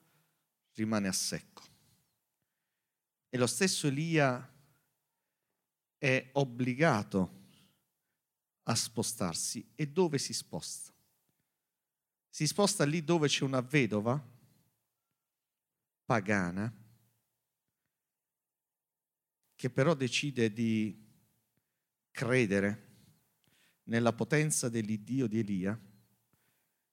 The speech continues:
e vedrà la pioggia della benedizione bagnare la sua vita e la sua casa. La Bibbia non dice che le altre vedove, ce n'erano tante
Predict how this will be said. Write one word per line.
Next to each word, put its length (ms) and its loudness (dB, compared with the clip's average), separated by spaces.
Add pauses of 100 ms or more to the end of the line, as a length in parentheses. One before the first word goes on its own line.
(400)
e 120 -2
vedrà 340 2
la 140 2
pioggia 520 0
della 240 0
benedizione 880 -4 (520)
bagnare 460 0
la 120 0
sua 200 -2
vita 300 -4
e 60 -2
la 80 -2
sua 280 -6
casa. 400 -10 (840)
La 120 4
Bibbia 340 6
non 160 2
dice 360 2
che 140 -2
le 120 2
altre 360 4
vedove, 520 4
ce 160 -2
n'erano 420 0
tante 540 0